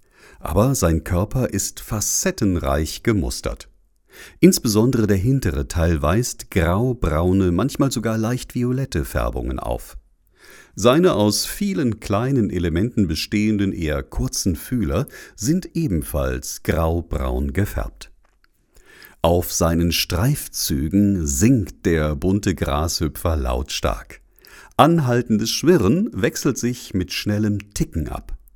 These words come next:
Um die typischen Zirptöne zu erzeugen, muss er eine Reihe kleiner Zähnchen an der Innenseite der Hinterbeine gegen eine Ader am Rand der Vorderflügel reiben.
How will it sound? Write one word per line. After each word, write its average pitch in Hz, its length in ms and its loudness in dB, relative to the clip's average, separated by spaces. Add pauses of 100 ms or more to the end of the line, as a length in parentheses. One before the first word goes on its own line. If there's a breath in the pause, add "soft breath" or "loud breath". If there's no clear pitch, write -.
(560 loud breath)
Um 107 160 6
die 110 100 6
typischen 165 400 2
Zirptöne 76 640 -2
zu - 160 -4
erzeugen, 104 600 -2
muss 117 220 -2
er 139 320 -6
eine 87 340 -2
Reihe 101 300 -2
kleiner 123 520 -4
Zähnchen 127 680 -2
an 95 240 0
der 92 320 -2
Innenseite 110 680 2
der 101 120 0
Hinterbeine 90 840 0 (360 loud breath)
gegen 120 400 4
eine 98 460 0
Ader 123 640 0
am 101 240 2
Rand 95 600 -2
der 104 200 2
Vorderflügel 71 840 -2
reiben. 65 480 -2